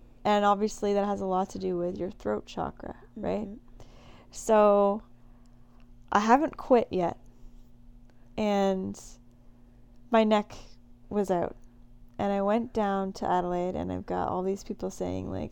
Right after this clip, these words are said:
Speaker 1: "Oh, we wanna hire you to design or whatever," right?
Speaker 2: Mm-hmm.
Speaker 1: I wake up the next morning, I'm like,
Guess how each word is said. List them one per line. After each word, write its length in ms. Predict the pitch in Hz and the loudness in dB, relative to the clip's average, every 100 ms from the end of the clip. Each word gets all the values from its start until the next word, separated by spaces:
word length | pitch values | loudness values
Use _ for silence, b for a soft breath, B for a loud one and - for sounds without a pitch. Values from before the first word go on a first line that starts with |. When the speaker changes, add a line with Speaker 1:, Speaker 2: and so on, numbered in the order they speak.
| - | -8
Speaker 1:
"Oh, 100 | 185 | -4
we 120 | 196 | -4
wanna 220 | 185 180 | -4 -6
hire 320 | 190 185 185 185 | -6 -4 -4 -4
you 300 | 180 180 180 | -2 -4 -6
to 400 | - 185 - - B B B B B - | -6 -4 -4 -8 B B B B B -10
design 360 | 185 190 180 | -2 0 0
or 100 | 180 | -2
whatever," 400 | 180 - 165 - | -4 -4 -4 -4
right? 300 | 156 180 - - 320 | -4 -6 -8 -10 -10
Speaker 2:
Mm-hmm. 280 | 240 233 226 | -8 -4 -2
Speaker 1:
I 40 | |
wake 180 | 202 202 | -2 -2
up 120 | 262 | -2
the 100 | 254 | -2
next 240 | 226 226 - | -4 -4 -4
morning, 360 | 196 190 185 185 | -2 -2 -2 -4
I'm 100 | 190 | -4
like, 300 | - - | -6 -8